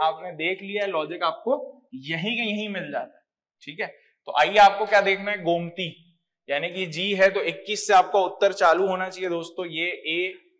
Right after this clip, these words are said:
और D गलत हो गया, ठीक है। तो इक्कीस से अगर आपका चालू होगा तो देखो यहाँ पे दूसरे ही अक्षर में पता चल जाएगा, एक जगह तीस लिखा है, एक जगह पैंतालीस लिखा है। ओ हम सभी को पता है कितना होता है,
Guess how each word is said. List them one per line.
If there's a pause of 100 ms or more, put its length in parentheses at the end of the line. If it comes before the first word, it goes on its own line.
(100)
और
D (500)
गलत
हो
गया, (340)
ठीक
है। (840)
तो
इक्कीस
से
अगर
आपका
चालू
होगा
तो
देखो
यहाँ
पे
दूसरे
ही
अक्षर
में
पता
चल
जाएगा,
एक
जगह
तीस
लिखा
है,
एक
जगह
पैंतालीस
लिखा
है।
ओ
हम
सभी
को
पता
है
कितना
होता
है,